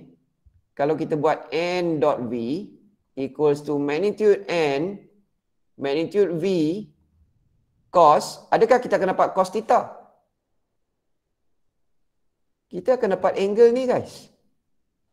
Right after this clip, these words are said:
Nampak tak? In between N and V, if you use the formula of N dot V, magnitude N, magnitude V, cos something, the angle will not be theta. Dia bukan dapat theta, guys. Dia akan dapat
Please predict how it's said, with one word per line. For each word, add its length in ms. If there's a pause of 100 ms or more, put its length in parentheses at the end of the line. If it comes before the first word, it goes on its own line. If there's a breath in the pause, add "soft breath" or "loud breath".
(300)
Nampak 180
tak? 140 (100)
In 80
between 300
N 180
and 240
V, 20 (460)
if 160
you 80
use 240
the 80
formula 400
of 400
N 160
dot 240
V, 240
magnitude 480
N, 220
magnitude 420
V, 320
cos 460 (320)
something, 720 (320)
the 260
angle 640
will 240
not 300
be 80
theta. 480
Dia 80
bukan 320
dapat 240
theta, 260
guys. 220
Dia 240
akan 180
dapat 240